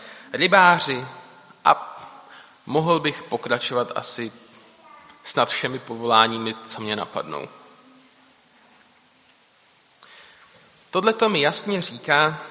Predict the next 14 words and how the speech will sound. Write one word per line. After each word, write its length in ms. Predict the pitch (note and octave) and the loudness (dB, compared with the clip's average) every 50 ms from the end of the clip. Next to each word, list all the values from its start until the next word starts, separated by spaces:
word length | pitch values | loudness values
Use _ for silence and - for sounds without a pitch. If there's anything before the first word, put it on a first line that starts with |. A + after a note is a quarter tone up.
| - - - | -18 -16 -12
že 180 | C3 B2 C3 B2+ | -8 -6 -6 -4
Bohu 420 | B2+ D3+ D#3+ D3+ D#3+ D3 C#3+ D3+ - - - | -4 -4 -2 -2 -2 -4 -4 -8 -14 -10 -4
nezáleží 720 | A#2+ B2+ B2+ C3 E3 D#3+ E3 F3 D3 C3+ C3 B2 B2+ A#2 | -2 -2 2 4 6 6 8 6 6 4 2 0 -2 -2
na 140 | A2 A2+ A#2+ | -2 -2 -2
tom, 400 | - - D3 D3 D3+ D#3 D#3+ D#3+ - - - | -2 -2 -2 -2 -2 -4 -6 -8 -12 -16 -8
jestli 480 | - - A#2 - - B2 B2 B2+ B2+ A#2 - - - - - | -8 -6 -6 -6 -6 -4 -4 -4 -6 -8 -12 -18 -20 -14 -12
jsem 260 | - - B2+ B2 B2 | -8 -6 -6 -6 -6
zrovna 340 | B2 C3 C3+ B2+ B2 G#2 G#2 | -2 -2 -2 -2 -2 -6 -6
bezdomovec 680 | A2 A#2 A#2 C3 C#3+ C#3 C#3 C#3+ C3+ C#3+ C#3+ - - | -6 -8 -4 -4 -4 -4 -4 -4 -4 -4 -4 -6 -8
nebo 200 | B2+ B2 G#2+ F2 | -8 -8 -10 -10
prezident. 680 | - - G#2 A2+ A2 A2+ C3+ C3 C3+ C3+ C3+ C#3 - - - - - - - - - - - - - - _ _ _ _ - - - | -12 -12 -12 -8 -6 -6 -4 -4 -4 -6 -8 -10 -14 -16 -20 -20 -20 -20 -20 -20 -20 -20 -20 -20 -20 -20 _ _ _ _ -20 -16 -12
Společenský 760 | - - - - D#3+ F#3 G3+ G3 A#3 A3 A3+ A3 - G3+ E3+ | -12 -12 -4 0 0 0 2 2 0 0 0 -2 -2 -4 -4
status 580 | D3 - - C3 B2+ - E3 E3 E3 - - - | -4 0 0 0 0 2 -2 -2 -2 -2 -4 0
ani 320 | - C#3+ D#3 D3+ C3 G#2+ | -2 0 0 0 -4 -6